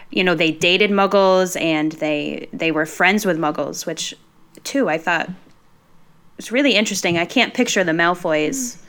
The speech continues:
I guess, I guess having, like, a, like, a, a ball at their house and having Muggles there, but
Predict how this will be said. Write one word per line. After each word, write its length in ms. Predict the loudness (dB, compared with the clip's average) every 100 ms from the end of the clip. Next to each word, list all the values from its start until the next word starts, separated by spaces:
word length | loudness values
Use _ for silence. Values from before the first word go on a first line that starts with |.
| -4 -2 -2 -4
I 40 |
guess, 260 | 0 0 -2 0
I 100 | 2
guess 240 | 4 4 4
having, 300 | 4 4 4
like, 220 | 2 2
a, 300 | 2 0 -6 -18 -20 -16 -10
like, 140 | -4
a, 180 | -4 -4 -8 -8 -2
a 60 |
ball 380 | 0 2 4 4
at 100 | 2
their 160 | 2 0
house 340 | 2 0 0 -4
and 80 |
having 340 | -8 -6 -6 -8 -14 -20 -20 -20 -20 -20 -20 -18 -6
Muggles 400 | -2 0 -2 -4
there, 340 | -6 -6 -8 -12 -20 -20 -14
but 200 | -12 -12